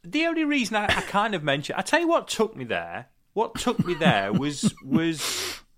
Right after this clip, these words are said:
Speaker 1: Ocean Cloud took me there.
Speaker 2: Ah, yeah. Yeah, well, that, there, there you go. Well, that's, that's a bit,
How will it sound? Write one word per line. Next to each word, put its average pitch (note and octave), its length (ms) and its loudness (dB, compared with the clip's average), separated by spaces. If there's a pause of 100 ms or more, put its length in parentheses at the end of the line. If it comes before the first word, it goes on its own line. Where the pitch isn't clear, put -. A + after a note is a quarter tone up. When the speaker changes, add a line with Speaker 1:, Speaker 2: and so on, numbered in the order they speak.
Speaker 1:
Ocean G3 340 2
Cloud B3 400 -2
took - 200 -8
me G#2 80 -8
there. F3 300 -2 (1000)
Speaker 2:
Ah, F3+ 180 8
yeah. E3 380 2 (200)
Yeah, F3 120 -4
well, F#3 260 2
that, E3 300 -2
there, F3+ 260 2
there F3 200 -2
you D3 140 -2
go. C#3 420 -2 (240)
Well, D3 120 -6
that's, - 400 -6 (340)
that's - 240 -10
a C#3+ 60 -8
bit, - 260 -8